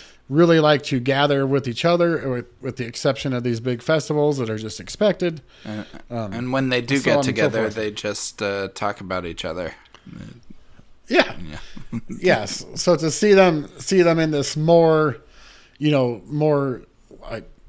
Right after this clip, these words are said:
Speaker 1: hate to use the word, but, but more socialist type society, I think it's kinda cool. So I'm also curious to see what, what the progression is from, from getting to that point to, to being the opposite. And my guess is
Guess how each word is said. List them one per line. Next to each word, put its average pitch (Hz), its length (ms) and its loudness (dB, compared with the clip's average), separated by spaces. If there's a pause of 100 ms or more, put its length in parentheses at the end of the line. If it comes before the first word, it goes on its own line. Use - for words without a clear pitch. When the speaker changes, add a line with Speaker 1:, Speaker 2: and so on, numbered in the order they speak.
(240)
Speaker 1:
hate 120 200 -8
to 110 80 -10
use 110 160 -6
the 107 80 -10
word, 104 240 -6
but, 113 200 -6
but 123 240 -2
more 139 220 2
socialist 143 680 0
type 135 220 0
society, 131 560 2
I 120 40 2
think 151 200 0
it's 131 160 -2
kinda 135 240 0
cool. 175 400 -2 (460)
So 185 160 6
I'm 160 140 6
also 175 300 8
curious 160 480 2
to 151 80 0
see 151 240 2
what, 147 400 2 (540)
what 151 420 0
the 131 260 2
progression 139 540 2
is 139 460 -2 (160)
from, 117 480 -2
from 127 180 -4
getting 131 260 0
to 120 100 -6
that 156 240 2
point 127 340 -2
to, 120 460 0 (100)
to 135 140 -4
being 127 240 2
the 123 120 2
opposite. 147 360 -2
And 143 100 0
my 175 160 8
guess 147 260 6
is 127 300 2